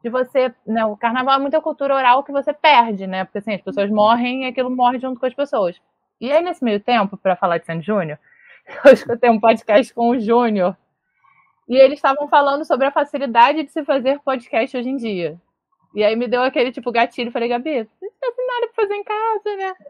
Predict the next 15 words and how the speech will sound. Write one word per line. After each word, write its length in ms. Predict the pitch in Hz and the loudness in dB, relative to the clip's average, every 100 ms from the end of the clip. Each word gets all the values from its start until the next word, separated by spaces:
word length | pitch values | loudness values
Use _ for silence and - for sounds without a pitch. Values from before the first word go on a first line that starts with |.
| _ - 160 | _ -20 -8
Vamos 240 | 302 392 | -2 0
fazer 260 | 466 381 294 | 2 4 2
isso 100 | - | 4
aí. 280 | 285 269 208 208 | 4 6 2 2
Vamos... 240 | 226 294 | 2 2
Aí 160 | - 269 | 2 2
a 20 | |
gente 200 | 339 415 | 0 -2
começou 380 | 440 415 403 392 | 0 0 -2 -2
chamando 280 | 415 403 392 | -2 -4 -6
as 60 | - | -6
pessoas 340 | 370 359 359 | -6 -4 -4
mais 180 | 370 311 | -4 -4
próximas. 640 | 254 254 240 - 190 | 2 4 2 -2 -6
O 100 | 190 | -6